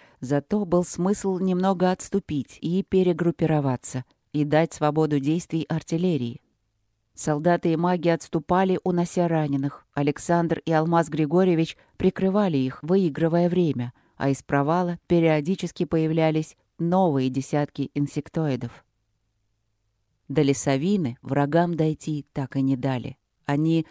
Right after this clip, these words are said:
намертво застряли на подходах, выбрасывая из провала на убой все новые и новые отряды — несколько следующих дней захватывая окружающие хутора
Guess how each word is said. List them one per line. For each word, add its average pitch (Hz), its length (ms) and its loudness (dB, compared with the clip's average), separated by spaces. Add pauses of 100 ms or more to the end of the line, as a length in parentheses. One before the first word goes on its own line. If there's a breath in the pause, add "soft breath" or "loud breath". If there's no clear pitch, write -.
(140 loud breath)
намертво 175 640 0
застряли 156 480 2
на 160 120 2
подходах, 160 640 -2 (200 soft breath)
выбрасывая 170 600 2
из 165 80 -6
провала 165 460 2
на 160 180 2
убой 170 420 2 (200 soft breath)
все - 220 2
новые 175 480 2
и 180 180 -2
новые 160 440 2
отряды — 139 540 -2 (340 soft breath)
несколько 151 440 -2
следующих 160 600 0
дней 170 260 0
захватывая 165 760 0 (240 soft breath)
окружающие 160 920 2
хутора 151 560 0